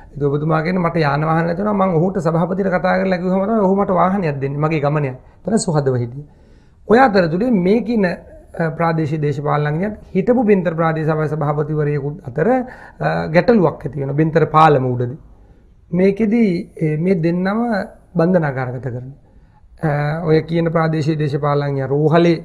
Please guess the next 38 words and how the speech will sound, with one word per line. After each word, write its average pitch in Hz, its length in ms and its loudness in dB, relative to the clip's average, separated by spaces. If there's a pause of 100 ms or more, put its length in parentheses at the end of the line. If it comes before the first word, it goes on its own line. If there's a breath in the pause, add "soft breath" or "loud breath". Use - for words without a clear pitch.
(380 soft breath)
ඉඳලා 165 360 0
බන්ධනාගාරගත 165 680 -2
කරනවා. 170 220 -4
ඔහු 139 120 0
රෝහලේ 139 400 2
ඉන්නවා, 185 160 -2
නමුත් 175 180 -2
බන්ධනාගාරගත. 127 680 -4 (480 soft breath)
අනිත් 208 280 2
කෙනා 208 340 -2
ගාල්ලේ 175 340 2
බන්ධනාගාරේ. 139 420 -4
මම 214 180 -2
ඔය 254 100 0
දෙන්නම 190 400 2
බලන්න 127 280 -2
ගියා. 123 280 -8 (720 soft breath)
ඔන්න 240 200 4 (120)
මේ 226 220 6
කියන 247 260 0
ප්‍රාදේශීය 180 520 2
දේශපාලනඥයාට 165 800 0
මම 226 200 0
අර 180 120 4 (140)
හිටපු 220 360 0
සභාපතිවරයා 170 640 2
බලන්න 151 240 -4
ගියපු 151 280 -6 (120)
එදා 190 360 0
ඉඳලා 180 260 -2
එයාගේ 165 220 -4
හිතේ 165 180 -4
පොඩි, 185 280 0 (400 loud breath)
මේ 170 160 0
වෙනින් 185 160 2
පොඩි 165 140 -4
කොස්සක් 147 520 -4
තිබුණා. 131 340 -14